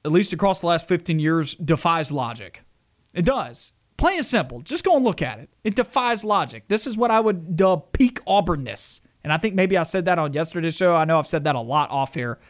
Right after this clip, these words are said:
It just, it, it defies logic a lot of times. Like, on paper, yes,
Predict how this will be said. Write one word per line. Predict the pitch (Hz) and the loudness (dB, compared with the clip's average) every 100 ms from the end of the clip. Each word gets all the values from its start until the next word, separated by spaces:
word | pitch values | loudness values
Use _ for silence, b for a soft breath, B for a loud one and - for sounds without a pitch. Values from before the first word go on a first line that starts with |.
| b b b b b - | b b b b b 0
It | |
just, | 180 247 - | 0 -2 0
it, | 214 196 | -2 0
it | 190 | 0
defies | 190 - 262 247 196 | 0 0 0 0 0
logic | 202 208 175 160 | 0 0 0 -2
a | |
lot | 156 139 | 0 0
of | |
times. | 175 147 | -2 0
Like, | 175 - | -2 2
on | 294 285 | 2 2
paper, | - 254 - 185 165 | 0 0 -2 -4 -4
yes, | 165 160 233 185 120 - - | -6 -2 -2 -2 -6 -10 -10